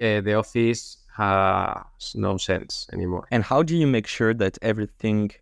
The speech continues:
Speaker 2: everyone is aligned, that everyone is implicated,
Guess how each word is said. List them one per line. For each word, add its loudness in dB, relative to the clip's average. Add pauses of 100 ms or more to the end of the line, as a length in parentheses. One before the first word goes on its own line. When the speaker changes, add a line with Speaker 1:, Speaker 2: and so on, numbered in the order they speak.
Speaker 2:
everyone 0 (380)
is -2
aligned, 2 (260)
that 0
everyone 2
is -4
implicated, -2